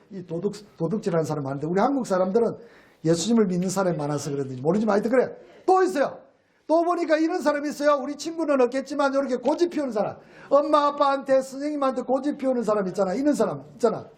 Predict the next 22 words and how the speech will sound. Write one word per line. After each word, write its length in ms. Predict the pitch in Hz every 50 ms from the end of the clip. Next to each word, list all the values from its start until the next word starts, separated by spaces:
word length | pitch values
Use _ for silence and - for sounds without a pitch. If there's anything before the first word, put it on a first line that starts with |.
| _ _ -
어? 160 | 269 294 277 285 - - - - - _
또 220 | - 311 349 359 370
있어요. 240 | 359 - 302 285 269 -
어떤 160 | 311 320 294
사람은요, 680 | 220 294 294 302 302 294 277 277 294 294 269 226 - - - _ _ _ _ _ _ _ _ _ _ _ _ _ _
하나님을 600 | - - 294 339 349 330 330 320 330 320 311 302
섬기지 480 | 294 - - 330 320 311 320 311 277 302
아니하고 800 | 294 302 294 294 294 294 294 285 285 285 294 285 277 277 - - _ -
뭐예요? 380 | - 190 208 220 226 226 185 160 185
우상 320 | 226 262 - 285 285 302 294
섬기는 360 | - 294 294 285 277 240 233
사람. 240 | - 202 175 143 - - - - - - -
우상은요, 800 | 233 262 311 320 254 233 311 339 349 359 370 359 339 311 285 277
사람이 460 | - - - 208 214 247 302 320 320 302
만든 380 | 294 240 208 190 165 196 185 165
거야. 180 | 170 147 127 - - - - - - _ - - - -
사람이 500 | - - - 240 254 277 302 311 330 339
만들기 520 | 330 330 302 285 277 294 294 269 277 285 -
때문에, 500 | - 269 254 254 254 247 226 175 - - - - - - - - - - - - -
준호야, 380 | - 185 196 214 214 208 175 156
목사님 340 | 185 220 214 226 202 175
봐라. 140 | 147 131 117